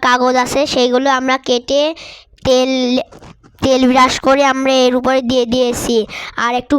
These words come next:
কেকের বেটার নিয়েই আমরা হলো এই কাগজের পিছনে আমরা লাগাই দিছি যেন হলো সরে না যায়। এবার আমরা ব্যাটারটা এর মধ্যে ঢেলে নেব, এই ডাইসের মধ্যে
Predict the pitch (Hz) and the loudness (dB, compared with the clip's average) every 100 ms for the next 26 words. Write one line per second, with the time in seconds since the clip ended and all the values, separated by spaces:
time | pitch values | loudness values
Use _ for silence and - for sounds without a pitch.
0 | 262 247 262 254 262 262 262 269 269 269 | -2 -2 0 0 0 0 0 0 0 -2
1 | 277 - 247 254 254 269 269 269 262 - | -4 -4 -4 -2 0 0 2 2 0 -2
2 | 247 254 262 262 240 262 269 262 262 262 | -2 -2 -2 -2 -2 0 0 0 0 0
3 | 240 240 240 240 233 220 - - - 240 | -2 -4 -4 0 0 0 -6 -16 -4 -2
4 | 247 254 269 - 262 254 254 247 247 262 | 0 0 0 0 0 2 0 -2 -2 -2
5 | 220 202 _ _ _ _ 240 233 254 254 | -2 -8 _ _ _ _ -4 -2 -2 0
6 | 269 254 240 262 262 - 277 294 330 _ | -2 0 -2 -2 -4 -2 0 0 -2 _
7 | _ _ _ 233 247 247 254 254 254 240 | _ _ _ -6 -4 -4 -2 -2 -2 -2
8 | 247 254 226 214 - _ _ _ _ - | -2 -4 -4 -8 -10 _ _ _ _ -12
9 | 233 233 233 240 240 240 233 233 226 220 | -6 -4 -4 -6 -4 -4 -4 -8 -10 -10
10 | 214 | -12